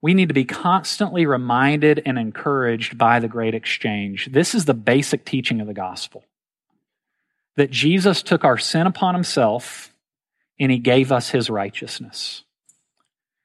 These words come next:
And it's this truth that Spa-, that Paul spends so much time, uh, reminding people throughout his ministry of.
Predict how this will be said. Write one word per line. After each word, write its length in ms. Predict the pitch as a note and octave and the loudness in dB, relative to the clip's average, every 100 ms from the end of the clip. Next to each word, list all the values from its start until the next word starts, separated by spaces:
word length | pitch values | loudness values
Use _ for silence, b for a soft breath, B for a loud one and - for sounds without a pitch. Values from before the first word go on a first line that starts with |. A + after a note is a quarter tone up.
| _ - | _ -6
And 100 | C#3 | -2
it's 200 | C3+ - | -2 -4
this 320 | D3 A3+ - | 2 2 2
truth 420 | - - F3+ D#3+ | -4 2 2 2
that 140 | D#3+ - | -4 -4
Spa-, 480 | - - F#3+ G3 - | -6 -2 2 2 0
that 220 | D3 - | -6 -2
Paul 300 | - F#3 D3+ | 2 4 2
spends 380 | - F3+ D3 - | -2 -4 -4 -4
so 300 | - F#3+ G#3+ | -2 0 2
much 340 | G#3+ - - | 0 -2 -8
time, 540 | - F#3 F3+ D#3+ D3 - b b b | -2 0 2 2 -2 -8 b b b
uh, 200 | C3+ C3+ | -2 -2
reminding 800 | D3 D#3+ D#3+ D#3+ F3+ A3+ G#3+ G3+ | 0 0 2 2 4 2 2 0
people 420 | - - G#3+ E3+ D3+ | -2 -2 0 0 -4
throughout 380 | - D#3 E3 | -2 2 2
his 140 | E3+ D3 | 0 -2
ministry 500 | D#3 F3 - D#3+ D3+ | -2 -2 -4 -2 2
of. 420 | D3 G2 - | 2 0 -14